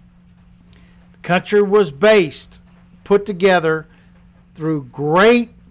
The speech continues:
founders that understood that the people's voice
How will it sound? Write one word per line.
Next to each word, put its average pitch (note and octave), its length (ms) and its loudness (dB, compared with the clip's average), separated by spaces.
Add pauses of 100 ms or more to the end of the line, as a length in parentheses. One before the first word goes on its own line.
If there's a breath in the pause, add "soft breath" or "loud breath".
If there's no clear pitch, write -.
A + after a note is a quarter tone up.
(100)
founders G3 640 0
that D#3 260 -8
understood F#3 760 -2
that C#3+ 180 -6
the C#3+ 80 -8
people's A3 640 -2
voice D3+ 640 -4